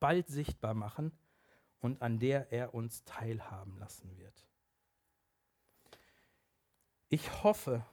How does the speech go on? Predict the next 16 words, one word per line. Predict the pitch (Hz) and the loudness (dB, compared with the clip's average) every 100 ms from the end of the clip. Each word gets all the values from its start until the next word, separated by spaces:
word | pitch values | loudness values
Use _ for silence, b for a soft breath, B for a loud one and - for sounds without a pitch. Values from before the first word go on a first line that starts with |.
| _ 147 | _ -4
und | 139 127 | -2 4
bete, | 139 180 - 120 | 6 6 4 2
dass | 123 139 - | 2 2 -2
du | 165 185 160 | -2 2 4
heute | 156 165 165 | 4 4 2
Morgen | 147 147 120 117 | 2 4 4 0
ein | 123 143 139 131 | 0 2 0 -2
bisschen | 131 127 196 233 - 185 | -10 2 4 4 2 0
Geschmack | 170 - 156 - - | 0 0 -2 -2 -6
bekommen | 117 - 110 107 | -6 -4 -4 -4
hast | 110 - - | -8 -10 -8
von | 120 117 | -4 -2
dem, | 139 156 170 | 0 0 -2
was | 131 123 - | -4 -6 -10
es | - | -14
bedeutet. | - 110 110 123 147 - 107 - | -14 -12 -6 -2 -4 -6 -18 -20